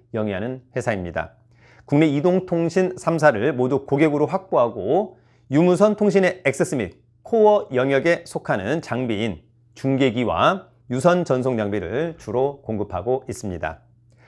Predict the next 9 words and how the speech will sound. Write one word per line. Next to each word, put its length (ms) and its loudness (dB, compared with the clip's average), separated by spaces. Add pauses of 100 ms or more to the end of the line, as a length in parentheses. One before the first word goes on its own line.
(160)
주력 260 4
수출 240 0
품목인 680 0 (180)
이천이십사 800 -2
년 320 0
글로벌 480 2
다스의 580 0
시장 320 -6
규모는 640 -4